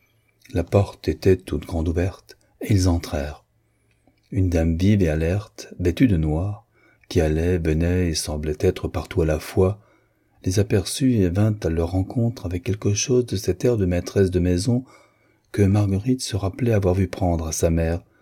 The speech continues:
bien qu'avec moins de vivacité, lorsque quelques rares promeneurs entraient visiter l'école. Elle devina sur le champ que c'était là la femme du vicaire actuel,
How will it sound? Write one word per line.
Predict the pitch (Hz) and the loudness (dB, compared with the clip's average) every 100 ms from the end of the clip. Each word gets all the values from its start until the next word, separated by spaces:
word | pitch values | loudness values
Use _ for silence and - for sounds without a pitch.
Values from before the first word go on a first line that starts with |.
| _ _ _ _ _ - | _ _ _ _ _ 0
bien | 95 95 | 2 2
qu'avec | 82 85 82 | 2 0 2
moins | 87 85 | 0 2
de | 82 85 | 2 0
vivacité, | 82 90 87 - 98 - 82 - _ _ - _ _ - | 2 2 2 0 -6 -2 -2 -4 _ _ -20 _ _ -8
lorsque | 82 - 80 | -6 -4 -4
quelques | - 78 - | -2 -2 -2
rares | 85 85 - | 0 -2 -2
promeneurs | 92 85 80 80 82 - | -2 0 0 -2 -4 -4
entraient | 98 87 92 80 | -4 -4 -4 -2
visiter | 82 80 76 80 | 0 -4 0 0
l'école. | 85 - 80 82 - _ _ _ _ _ _ _ _ _ _ - | 0 0 0 0 -6 _ _ _ _ _ _ _ _ _ _ -4
Elle | 101 | 0
devina | 101 104 123 127 | 4 4 4 0
sur | - | 2
le | 98 | 0
champ | 98 143 135 | 2 -4 -4
que | - | -4
c'était | 98 - 101 | -2 0 0
là | 110 110 | 2 2
la | 92 | 0
femme | - 107 98 | 0 2 4
du | 90 | 2
vicaire | 90 - 107 | -2 2 2
actuel, | 95 - 95 85 82 | 2 -2 4 4 2